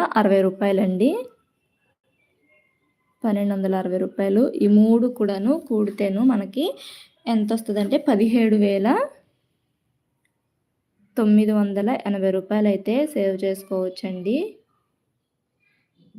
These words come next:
పదిహేడు వేల తొమ్మిది వందల ఎనభై రూపాయలైతే సేవ్ చేసుకోవచ్చు.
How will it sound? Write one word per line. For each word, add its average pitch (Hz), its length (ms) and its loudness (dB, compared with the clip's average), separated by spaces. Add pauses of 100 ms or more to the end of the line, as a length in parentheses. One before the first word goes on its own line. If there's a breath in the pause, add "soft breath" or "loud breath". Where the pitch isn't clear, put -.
(460)
పదిహేడు 214 420 -2
వేల 202 160 -4 (100)
తొమ్మిది 208 260 0
వందల 196 280 -6
ఎనభై 185 200 -4
రూపాయలైతే 208 420 -4
సేవ్ 196 220 -4 (120)
చేసుకోవచ్చు. 190 600 -6